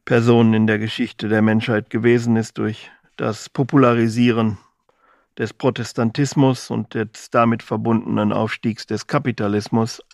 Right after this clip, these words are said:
Zu dem Zeitpunkt waren fünfundneunzig Prozent der Erde in was man heute als einen natürlichen Zustand bezeichnen würde. Wir sind jetzt bei zwanzig. Das heißt also in fünfhundert Jahren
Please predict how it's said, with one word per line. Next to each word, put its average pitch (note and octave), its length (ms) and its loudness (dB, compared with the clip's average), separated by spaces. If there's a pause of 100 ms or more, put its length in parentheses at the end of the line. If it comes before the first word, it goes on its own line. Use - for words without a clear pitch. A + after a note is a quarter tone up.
(340)
Zu D#3 120 2
dem E3 220 4
Zeitpunkt C#3+ 520 0
waren C3 380 0
fünfundneunzig B2 720 -2
Prozent A2+ 580 -8 (640)
der A#2+ 180 0
Erde A2+ 340 0
in A2+ 180 -6
was A2+ 200 -6
man A2+ 160 0
heute A2+ 280 0
als G#2+ 200 -4
einen A2+ 260 2
natürlichen A2+ 640 -2 (840)
Zustand F#3 640 2 (480)
bezeichnen D#3+ 600 -4
würde. F3 300 0 (640)
Wir D3+ 140 2
sind C#3+ 160 2
jetzt C3+ 240 -2
bei A#2 140 0
zwanzig. - 640 -8 (240)
Das B2 180 -4
heißt B2 300 -2
also A#2+ 260 -2
in A#2+ 180 -2
fünfhundert C3+ 520 0
Jahren A#2 480 0